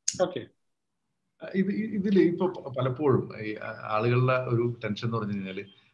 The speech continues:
Speaker 2: ഇ-, ഇനി ഒരു കാര്യം കൂടി സാറ് already പറഞ്ഞതാണ്. ഇപ്പൊ നമ്മള് കുടുംബത്തെ പറ്റി പറഞ്ഞ് ഇതെല്ലാം പറഞ്ഞ്, അതുപോലെ തന്നെ ഈ സുഹൃത്ത് വലയങ്ങള് എന്തോരം ഇതിനെ സ്വാധീനം ചെയ്യുന്നുണ്ട്?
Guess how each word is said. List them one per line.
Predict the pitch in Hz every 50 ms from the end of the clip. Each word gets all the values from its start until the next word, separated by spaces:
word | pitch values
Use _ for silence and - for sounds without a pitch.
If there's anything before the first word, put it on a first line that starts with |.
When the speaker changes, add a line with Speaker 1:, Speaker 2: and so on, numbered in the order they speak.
| _ 135
Speaker 2:
ഇ-, | 147 143
ഇനി | 175 175 190 185 180
ഒരു | 180 185 202 185
കാര്യം | 165 151 139 139 135
കൂടി | 135 131 131
സാറ് | 123 - 123 117 123
already | 131 123 127 - 120 120 117 120 120 98 -
പറഞ്ഞതാണ്. | 127 113 123 131 135 120 101 104 104 -
ഇപ്പൊ | 110 104 120 120
നമ്മള് | 117 120 120 123 127 127 123 120
കുടുംബത്തെ | - - - 113 110 117 120 117 127
പറ്റി | 127 127 127 110 -
പറഞ്ഞ് | 98 110 - - 107 101 107
ഇതെല്ലാം | 113 104 104 101 104 104 98
പറഞ്ഞ്, | 92 90 - - _ _ _ _ - - - - - -
അതുപോലെ | 165 190 190 196 180 165 160 151
തന്നെ | 131 123 113 113 - - - _ _ -
ഈ | 123
സുഹൃത്ത് | - 196 185 202 220 208 - - 214
വലയങ്ങള് | 196 196 170 160 147 135 120 104 98 95 98 - - - 120
എന്തോരം | 120 127 127 123 139 139 135 135 135 139 135 127
ഇതിനെ | 110 107 110 110
സ്വാധീനം | 104 - 101 85 85 90 101 98 95 95 95
ചെയ്യുന്നുണ്ട്? | - 80 - - - _ 85